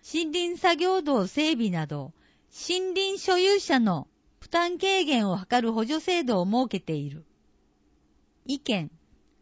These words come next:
森林環境贈与税は柔軟に対応できると聞いている。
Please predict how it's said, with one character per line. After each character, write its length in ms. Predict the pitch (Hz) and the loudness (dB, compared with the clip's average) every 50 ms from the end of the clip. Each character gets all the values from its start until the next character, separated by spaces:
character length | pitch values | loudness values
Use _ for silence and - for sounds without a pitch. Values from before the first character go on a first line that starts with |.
| _ _ _ | _ _ _
森 320 | - - - 349 359 359 339 | -12 -8 -6 -4 -4 -2 -2
林 260 | 359 359 359 370 359 | -2 -2 -2 -2 -2
環 300 | - 381 359 370 370 320 | -2 -2 0 -2 -2 -2
境 300 | - 359 359 359 349 320 | 0 2 2 2 0 0
贈 260 | 269 339 349 359 349 | 0 2 2 4 4
与 180 | 349 349 370 349 | 4 2 2 2
税 280 | 285 277 240 214 208 | 2 2 2 2 0
は 320 | 185 165 156 151 147 160 - _ _ _ _ _ | -2 -2 -4 -6 -8 -10 -14 _ _ _ _ _
柔 280 | 180 208 294 349 370 359 | -8 -4 -4 -2 -2 0
軟 260 | 349 349 349 349 349 | 0 0 0 0 0
に 160 | 359 349 294 | -4 -4 -2
対 320 | - 370 370 370 359 359 | 2 2 2 2 2 2
応 100 | 370 370 | 0 0
で 140 | 320 330 359 | 0 0 -2
き 160 | 349 - 320 | 0 0 -2
る 100 | 285 247 | -2 -2
と 140 | - - 160 | -2 -4 -6
聞 200 | - - - 202 | -4 -4 -4 -6
い 40 | 185 | -4
て 180 | - - 185 180 | -4 -2 -2 -2
い 120 | 185 180 | -2 -2
る。 200 | 160 160 156 - | -4 -6 -10 -12